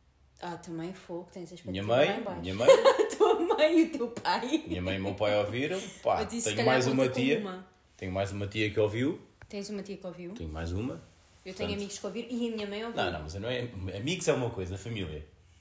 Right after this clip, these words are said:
Speaker 1: A minha mãe,
Speaker 2: A tua
Speaker 1: ah,
Speaker 2: mãe ouviu?
Speaker 1: Minha mãe ouviu, eu mandei-lhe. Juro que a minha mãe ouviu.
Speaker 2: Mas tu mandaste e ela ouviu?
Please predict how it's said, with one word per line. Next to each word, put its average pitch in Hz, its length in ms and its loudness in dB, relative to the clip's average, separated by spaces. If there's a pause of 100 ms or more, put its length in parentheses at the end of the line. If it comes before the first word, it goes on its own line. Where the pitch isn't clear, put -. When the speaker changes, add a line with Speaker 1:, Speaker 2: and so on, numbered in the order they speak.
(680)
Speaker 1:
A 180 60 -12
minha 185 160 -8
mãe, 220 400 -6 (680)
Speaker 2:
A 175 220 -8
tua 127 100 -6
Speaker 1:
ah, 98 40 -4
Speaker 2:
mãe 101 100 -4
ouviu? 127 280 -4 (560)
Speaker 1:
Minha 196 140 -8
mãe 175 160 -6
ouviu, 233 400 -6 (160)
eu 156 120 -12
mandei-lhe. 185 400 -8 (120)
Juro 190 280 -6
que 440 80 -4
a 403 40 0
minha 359 140 -2
mãe 285 180 0
ouviu. 254 340 -6
Speaker 2:
Mas - 100 -10
tu 85 100 -14
mandaste 87 400 -4
e - 20 -2
ela 87 120 -2
ouviu? 98 240 -6